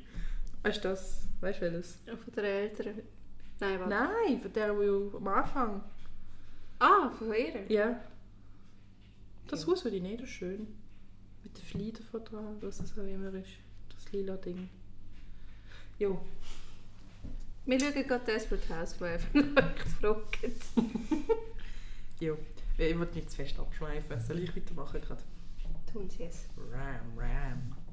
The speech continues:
Speaker 1: Ähm, Play That Funky Music neunundsechzig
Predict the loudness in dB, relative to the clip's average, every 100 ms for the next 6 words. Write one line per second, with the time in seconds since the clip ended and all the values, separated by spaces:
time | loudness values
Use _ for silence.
0 | -8 2 8 10 8 4 2 2 2 2
1 | 6 6 4 -2 0 2 2 2 0 0
2 | 0 0 0 -4 -6 -6 -4 -4 -4 -4
3 | -8 -10